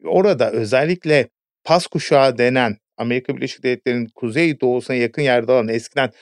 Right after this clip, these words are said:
fabrikaların vesaire olduğu yerde ki beyaz işçiler ve emekli beyaz işçiler çok ciddi bir şekilde sandıklara gittiler ve Trump'a oy verdiler. Çünkü buradaki mesele aslında fiziki bir gerçeklik değil.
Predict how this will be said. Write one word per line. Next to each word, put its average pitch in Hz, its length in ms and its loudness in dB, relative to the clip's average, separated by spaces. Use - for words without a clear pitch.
fabrikaların 120 640 0
vesaire 156 400 0
olduğu 127 260 -2
yerde 110 480 -2
ki 139 200 -4
beyaz 170 300 2
işçiler - 580 -8
ve 127 80 0
emekli 117 500 -4
beyaz 127 300 2
işçiler - 400 -14
çok - 360 -2
ciddi 135 560 -4
bir 147 120 0
şekilde 143 460 -2
sandıklara 143 520 -2
gittiler 151 420 -2
ve 175 160 -4
Trump'a 123 640 0
oy 104 140 -4
verdiler. 92 380 -6
Çünkü 190 260 -4
buradaki 185 340 0
mesele 165 400 -2
aslında 165 720 -2
fiziki 147 560 -4
bir 175 120 2
gerçeklik 147 680 -2
değil. 127 200 -6